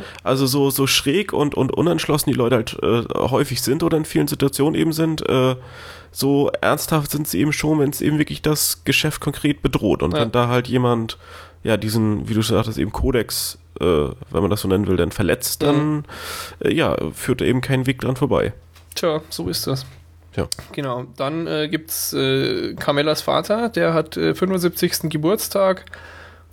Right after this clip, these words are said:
Speaker 2: und besteht drauf, dass Tony auch eingeladen wird. Und im Rahmen dessen kommen sich dann die beiden auch wieder ein bisschen näher. Da gibt's dann so eine ganz putzige Szene irgendwie, wo sie im Swimmingpool beide sind und dieses Marco Polo Spiel
Speaker 1: <laughs>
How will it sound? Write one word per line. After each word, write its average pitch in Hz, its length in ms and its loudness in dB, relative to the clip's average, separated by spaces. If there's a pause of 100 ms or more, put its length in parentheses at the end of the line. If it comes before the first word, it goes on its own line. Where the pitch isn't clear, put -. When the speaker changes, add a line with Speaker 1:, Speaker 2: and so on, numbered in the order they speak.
(160)
Speaker 2:
und 165 320 2
besteht 151 440 0
drauf, 151 440 2
dass 143 260 0
Tony 147 300 0
auch - 140 2
eingeladen 170 580 2
wird. 170 260 0 (580)
Und 143 360 -2
im 143 140 -4
Rahmen 143 300 0
dessen 139 300 0
kommen 156 340 0
sich 147 160 -4
dann 151 160 2
die 151 80 0
beiden 147 320 0
auch 143 220 0
wieder 156 180 0
ein 160 80 0
bisschen 147 380 0
näher. 170 460 4
Da 151 60 -2
gibt's - 220 -10
dann 147 160 -2
so 139 60 -2
eine 139 120 0
ganz 143 200 -2
putzige 160 440 0
Szene 156 420 0
irgendwie, 151 240 0
wo 147 100 0
sie 151 220 2
im 143 220 0
Swimmingpool 170 540 0
beide 160 280 2
sind 160 260 0
und 147 260 -4 (480)
dieses 139 360 -2
Marco 147 500 2 (160)
Polo 143 480 2 (200)
Spiel - 340 -4
Speaker 1:
<laughs> 151 280 0